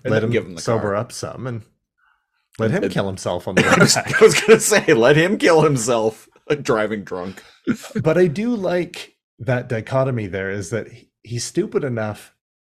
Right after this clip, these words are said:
Speaker 2: to ask him to drive, but he doesn't want him to involved in his shit 'cause he'll inevitably die, because earlier in the episode, everybody that he lets get close and brings in on this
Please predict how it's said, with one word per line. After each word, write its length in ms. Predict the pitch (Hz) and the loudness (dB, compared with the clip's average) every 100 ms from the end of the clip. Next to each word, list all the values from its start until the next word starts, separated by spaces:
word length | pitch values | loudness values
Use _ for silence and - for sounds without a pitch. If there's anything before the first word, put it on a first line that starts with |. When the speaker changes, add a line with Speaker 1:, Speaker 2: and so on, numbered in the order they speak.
| _ | _
Speaker 2:
to 180 | - 120 | -4 -2
ask 320 | 104 123 123 123 | -2 -4 -6 -8
him 140 | 101 | -8
to 80 | 87 | -8
drive, 580 | 98 120 76 60 - - _ _ _ _ _ _ _ _ _ | -4 -2 -2 -6 -14 -20 _ _ _ _ _ _ _ _ _
but 120 | 123 | -6
he 120 | 110 123 | -4 -4
doesn't 520 | - 131 127 139 - | 0 0 2 -2 -4
want 320 | 110 117 95 | -4 -4 -4
him 260 | 107 104 90 | -8 -10 -10
to 180 | 101 - _ _ _ _ _ _ _ _ _ _ _ | -12 -14 _ _ _ _ _ _ _ _ _ _ _
involved 520 | 120 104 92 95 104 | -6 -4 -2 -2 -2
in 120 | 120 95 | -6 -6
his 160 | 95 | -10
shit 500 | - 92 117 - - _ _ | -12 -8 -8 -8 -18 _ _
'cause 160 | 120 | -6
he'll 160 | - 110 | -4 -4
inevitably 540 | 101 107 98 87 85 | -2 -4 -4 -8 -10
die, 420 | 87 117 135 107 95 | -6 -4 -2 -4 -6
because 300 | - 107 104 | -8 -8 -4
earlier 380 | 120 151 123 | -2 -2 -2
in 80 | 104 | -4
the 120 | 92 | -6
episode, 580 | 101 - - 87 76 69 - - - - | -8 -10 -10 -8 -8 -10 -16 -20 -20 -6
everybody 500 | 117 123 139 139 131 | -4 -4 -6 -6 -6
that 160 | 104 90 | -6 -6
he 120 | 113 | -6
lets 220 | 101 90 | -6 -8
get 200 | - - | -12 -12
close 520 | - 135 82 82 - | -6 -4 -4 -8 -14
and 200 | - 101 101 | -14 -12 -10
brings 320 | 98 104 87 | -8 -8 -10
in 340 | 82 117 151 - | -12 -12 -12 -10
on 220 | 135 147 | -8 -6
this 340 | 185 170 - | -8 -10 -14